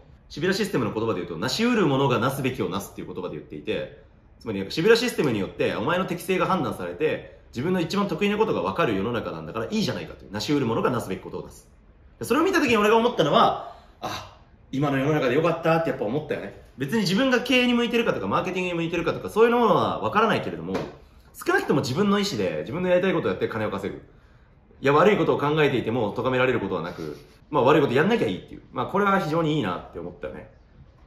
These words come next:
で、サイコパスはそういう、その世の中に息苦しさを感じている悪者たちが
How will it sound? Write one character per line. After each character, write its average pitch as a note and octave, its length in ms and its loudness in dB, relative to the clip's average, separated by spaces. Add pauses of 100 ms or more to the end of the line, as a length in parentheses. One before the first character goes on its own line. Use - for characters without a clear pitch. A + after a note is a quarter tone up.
(120)
で、 - 100 2
サ C4+ 100 8
イ C#4 40 8
コ C4+ 60 4
パ B3 80 8
ス B3 80 2
は F3+ 300 6
そ B3 180 0
う B3 60 2
い A#3 300 2
う、 - 40 -10
そ A#3 120 -2
の A#3+ 100 6
世 B3 80 6
の C4+ 80 8
中 G3 180 4
に D#3+ 140 2
息 G3+ 180 -2
苦 A#3 140 2
し A#3+ 60 -8
さ D3 100 2
を A#2+ 60 0
感 D#3 200 -2
じ C3 80 -6
て D3+ 100 -2
い D3 60 -2
る D3 400 -2 (300)
悪 D3 180 2
者 E3+ 200 2
た E3 100 0
ち - 100 -8
が G2+ 380 -4